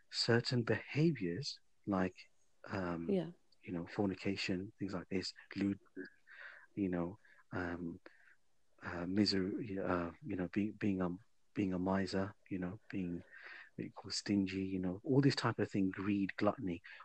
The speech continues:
Speaker 1: all of these different sins are associated with the ego. They're not associated with the heart, because if you understand across the,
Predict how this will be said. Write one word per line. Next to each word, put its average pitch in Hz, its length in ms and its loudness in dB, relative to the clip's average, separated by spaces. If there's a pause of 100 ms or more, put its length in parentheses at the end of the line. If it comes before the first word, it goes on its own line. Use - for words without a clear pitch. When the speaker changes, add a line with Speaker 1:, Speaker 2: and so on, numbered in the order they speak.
(120)
Speaker 1:
all 151 240 8
of 139 60 6
these 123 180 2
different 101 560 -2
sins 98 640 -2 (360)
are 98 320 4
associated 107 600 0
with 98 200 2
the 95 100 -2
ego. 87 400 -6 (680)
They're 101 100 2
not 113 260 2
associated 110 500 4
with 95 100 -2
the 85 100 -4
heart, 85 280 -6 (880)
because 101 480 0 (300)
if - 140 -8
you 101 120 4
understand 98 420 2
across - 380 -2
the, 90 260 0